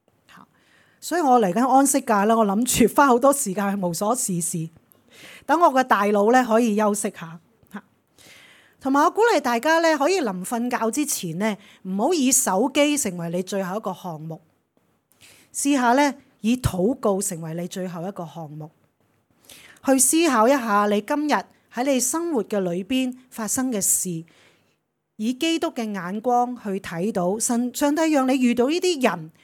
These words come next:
呢啲嘅事，其實係教緊我哋，同我哋講緊啲乜嘢呢？然後求神上畀你有好嘅一覺瞓，然後聽日能夠做有智慧嘅決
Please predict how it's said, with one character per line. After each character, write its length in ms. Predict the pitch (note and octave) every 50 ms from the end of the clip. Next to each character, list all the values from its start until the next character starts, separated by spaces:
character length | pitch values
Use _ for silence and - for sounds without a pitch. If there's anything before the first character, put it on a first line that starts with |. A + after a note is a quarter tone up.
| _ _ _
呢 180 | - D#4+ F4+ E4+
啲 160 | F4 D#4 C4+
嘅 20 |
事， 560 | A#3+ - - - - - G#3 G3+ F#3+ F#3 F#3 - _ _ _ _ _ _ _ _ _
其 140 | - G3+ G3
實 140 | - A3 G3 F#3+
係 60 | F#3+ F#3+
教 260 | A3 G3+ G#3 G3+ G#3
緊 260 | G#3 G3 G3 B3 B3
我 80 | G3+ G3+
哋， 240 | G3+ F#3 E3+ F3 F3+
同 140 | - F#3+ F#3
我 120 | G3 A#3
哋 100 | A3+ G3+
講 220 | - F3+ E3 F3 A#3
緊 80 | A#3+ A#3
啲 140 | B3+ C#4
乜 100 | C4 C#4+ C#4 -
嘢 240 | F#3 E3+ E3 F3
呢？ 160 | G3+ B3 B3 A#3+ - _ _ _ _ _ _ _ _ _ _ _ _ _ _ _ _ _ _
然 260 | - A#3+ A#3 B3+ C4+
後 220 | C4+ C4 C#4 C4+ -
求 160 | - A3+ G#3+
神 220 | A3 - A#3 G#3+ A3
上 180 | - B3 A#3+ B3 C4 B3+ - - _
畀 220 | _ A#3 C#4+ E4+ E4
你 60 | C4+
有 120 | C4+ B3+ A#3+
好 180 | - G3 F#3+
嘅 160 | A#3 C4+ C#4+ B3+ C4
一 40 | C4+ C4
覺 80 | - G#3 G3+ G3
瞓， 380 | G3 - A3 G3+ F#3+ G3 F#3+ - _ _ _ _
然 120 | F#3 F#3 F#3
後 120 | F#3 F#3+
聽 300 | F#3 - - C#4 C#4+ D4
日 120 | C#4+ A3+ - - _ _ _ _
能 140 | - F#3 F3+ F#3
夠 120 | G3+ G3 F#3+
做 320 | - G3 F3+ F3 F3 E3 - _ _
有 180 | G3 F#3 F3+ F3+
智 240 | - - F#3+ G3
慧 180 | F3+ F3+ E3+ E3
嘅 160 | E3 F3 E3
決 220 | E3 - - E3